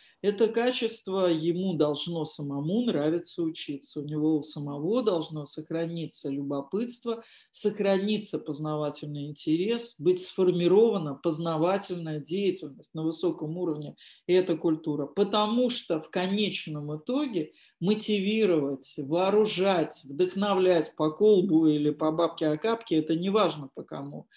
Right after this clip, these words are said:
может только тот человек, который на самом деле и сам является носителем этих ценностей, носителем этой технологии. Но не только совместно мы с детьми, но и дети совместно с друг с другом.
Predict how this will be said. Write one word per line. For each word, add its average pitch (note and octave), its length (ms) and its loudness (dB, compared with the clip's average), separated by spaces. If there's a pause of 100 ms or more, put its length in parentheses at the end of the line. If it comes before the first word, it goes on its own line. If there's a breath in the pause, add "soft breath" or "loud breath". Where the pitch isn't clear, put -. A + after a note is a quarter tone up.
(360 loud breath)
может A#3 380 4
только A#3 280 0
тот G#3+ 240 2
человек, A#3 520 0
который A3 540 0
на G3 220 0
самом G3 540 -2
деле B3+ 340 0
и A3 40 -2
сам A#3+ 400 0
является F3+ 640 -4
носителем E3 760 -4
этих D3+ 260 -10
ценностей, C#4 640 -2
носителем E3 720 -2
этой D#3+ 240 -6
технологии. - 840 -12 (640 loud breath)
Но A3+ 200 6
не C#4 180 8
только D#4 400 6
совместно A#3+ 880 2
мы G#3 360 6
с C#3 160 -6
детьми, F3+ 560 -2
но C#3+ 240 -4
и F3 80 -4
дети A3 460 2
совместно G3+ 720 0
с E3 100 -6
друг A3 240 0
с G#3 60 -6
другом. F3+ 460 0